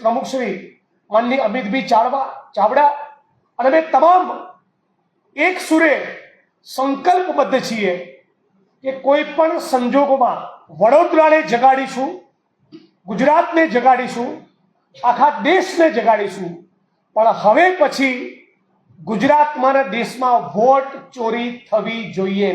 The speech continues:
નહીં. અત્યાર સુધી જે વોટ ચોરી થઈ એ ભારતીય જનતા પાર્ટીના લલાટ ઉપર લાગેલી વધુ એક કલંકની કાળી તીલી છે. અને એટલા લુચ્ચા, બેફામ અને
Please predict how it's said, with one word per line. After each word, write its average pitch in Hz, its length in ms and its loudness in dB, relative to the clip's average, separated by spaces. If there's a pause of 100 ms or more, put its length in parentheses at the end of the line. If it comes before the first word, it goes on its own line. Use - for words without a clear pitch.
નહીં. 190 220 0 (1120)
અત્યાર 339 560 2
સુધી 330 320 0
જે 302 100 6 (120)
વોટ 285 280 2
ચોરી 269 240 -2 (120)
થઈ 311 260 2 (1000)
એ 151 220 2
ભારતીય 294 580 2
જનતા 269 360 2 (100)
પાર્ટીના 262 460 2 (120)
લલાટ 240 420 2
ઉપર 247 200 2 (140)
લાગેલી 247 500 -2 (480)
વધુ 196 240 2 (180)
એક 285 80 -6 (180)
કલંકની 254 540 -2 (140)
કાળી 202 400 -2
તીલી 202 400 -6
છે. 196 160 2 (1040)
અને 262 140 -2 (140)
એટલા 285 420 -2 (120)
લુચ્ચા, 285 480 0 (1040)
બેફામ 240 540 2 (100)
અને 262 120 -2